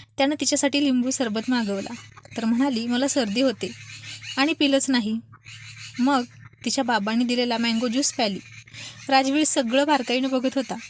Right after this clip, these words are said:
मग आता काय, लग्नाचा दिला बार उडवून. सगळे विधी चालू होते, हळद चालली होती. त्यानं तिच्याकडे पाहिलं तर ती खूप सुंदर दिसत होती. तिचा रंग खूप उजळला होता. नव्या नवरीचं तेज तिच्या अंगावर दिसत होतं.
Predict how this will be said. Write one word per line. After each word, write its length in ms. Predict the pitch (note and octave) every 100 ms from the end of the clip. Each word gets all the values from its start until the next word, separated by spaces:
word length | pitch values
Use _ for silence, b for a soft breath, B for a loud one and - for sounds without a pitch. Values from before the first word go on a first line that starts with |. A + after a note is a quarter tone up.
| - - - - - - - A3+
मग 160 | A3+
आता 260 | A3 F#3+ A#3
काय, 220 | B3 B3 A#3+ _ -
लग्नाचा 420 | A3 G#3+ A3 A#3+
दिला 180 | A#3+ C#4
बार 200 | B3+ B3
उडवून. 320 | A#3+ A3+ A#3 - _ B B
सगळे 420 | - D4+ A#3+ B3 C#4
विधी 240 | C#4 C4+
चालू 260 | C4+ B3+ B3+
होते, 240 | C4 G3+ B3 - - - -
हळद 180 | C4+ C4+
चालली 340 | - B3+ A3
होती. 220 | A3 G3+ A3 - - - - -
त्यानं 180 | G#3+ G#3
तिच्याकडे 360 | G#3 G#3+ G#3 A3
पाहिलं 480 | - A3 B3 B3 A3 - B B B B B - -
तर 80 | C#4+
ती 260 | D4 C#4+ D4 -
खूप 200 | E4+ -
सुंदर 380 | C#4 B3 B3
दिसत 300 | B3 B3 A3+ A3
होती. 220 | G3 - - _ _ _ -
तिचा 220 | G#3+ A#3+
रंग 220 | A#3+ A#3+ B3+
खूप 260 | - D4 C4
उजळला 320 | A3+ A#3+ A#3+
होता. 240 | A#3+ - - - - _ - -
नव्या 280 | A3+ A3+ A#3
नवरीचं 360 | A#3 A3 G#3+ A3
तेज 220 | B3 G#3 -
तिच्या 200 | G#3+ B3
अंगावर 380 | A3+ A3 G#3+ A3
दिसत 320 | G#3 A3 G3
होतं. 220 | G#3+ -